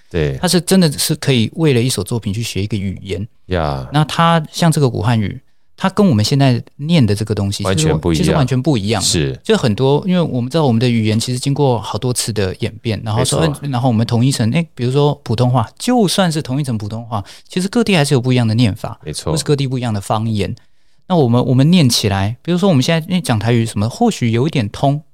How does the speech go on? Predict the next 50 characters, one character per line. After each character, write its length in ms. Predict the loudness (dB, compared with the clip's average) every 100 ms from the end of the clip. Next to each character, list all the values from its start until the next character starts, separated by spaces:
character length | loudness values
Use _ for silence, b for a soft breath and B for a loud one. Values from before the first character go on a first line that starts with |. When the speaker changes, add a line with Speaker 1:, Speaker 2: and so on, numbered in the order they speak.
| -20 -8
Speaker 2:
可 160 | -2
以， 120 | -2 -2 _ _ -8
可 140 | -6
以， 100 | -6
可 160 | -4 -2
以 80 | -2
听 300 | 0 0 2
得 80 |
懂， 260 | 0 -2 -6 -12 b b b b
但 120 | -2
是 80 | 0
其 160 | 0 0
实 120 | 0
实 200 | 0 0
际 140 | 0
上 180 | 2 2
在 120 | 2
古 180 | 0 -2
代 160 | 0 -2
的 80 | -2
时 140 | -4
候， 40 |
跟 160 | -2 -2
我 40 |
们 100 | -2
现 100 | -2
在， 160 | 0 -2 -4 -20
现 200 | _ -2
在 200 | 0 0 -2 -20 -8
讲 200 | -4 -4
话 320 | -2 0 0 -4 _
讲 180 | -4 -4
起 100 | -2
来， 60 | -4
其 140 | -2
实 80 | 0
完 180 | 0 -2
全 160 | -2
是 240 | -4 -4 -6 _ _ -16
不 100 | -6
一 60 |
样 100 | -4
的 80 | -4
一 20 |
件 160 | -6 -12
事 140 | -12
情。 160 | -12 -4
Speaker 1:
对。 260 | -2 -2 -4 B B B
Speaker 2:
我 140 | 0
在， 260 | 2 2